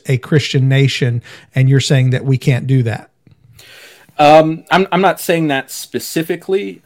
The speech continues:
Speaker 2: I would rather say that Christian nationalism, um,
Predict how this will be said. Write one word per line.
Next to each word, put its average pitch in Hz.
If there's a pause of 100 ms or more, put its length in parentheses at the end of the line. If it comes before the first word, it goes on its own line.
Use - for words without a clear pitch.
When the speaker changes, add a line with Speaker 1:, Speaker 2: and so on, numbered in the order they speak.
(100)
Speaker 2:
I 131
would 135
rather 135
say 123 (240)
that 110 (260)
Christian 135
nationalism, 120 (580)
um, 104